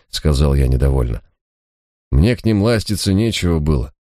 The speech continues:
С ласкового теля уголовник две шкуры снять постарается". "Это верно", хмыкнул Горбун. "Правда, если я в гости зову,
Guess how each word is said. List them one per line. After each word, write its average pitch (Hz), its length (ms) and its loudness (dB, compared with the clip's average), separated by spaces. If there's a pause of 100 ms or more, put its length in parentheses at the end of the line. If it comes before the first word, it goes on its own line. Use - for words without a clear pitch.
(320)
С - 160 -6
ласкового 127 680 2
теля 117 400 0
уголовник 107 680 0
две 101 220 0
шкуры 131 440 -2
снять 82 440 -2
постарается". 76 840 -2 (600)
"Это 101 320 2 (300)
верно", 71 960 0 (240)
хмыкнул 67 460 0
Горбун. 62 440 -4 (440)
"Правда, 82 360 2
если 87 380 2
я 78 260 2
в 69 100 -4
гости 76 400 -2
зову, 62 500 -4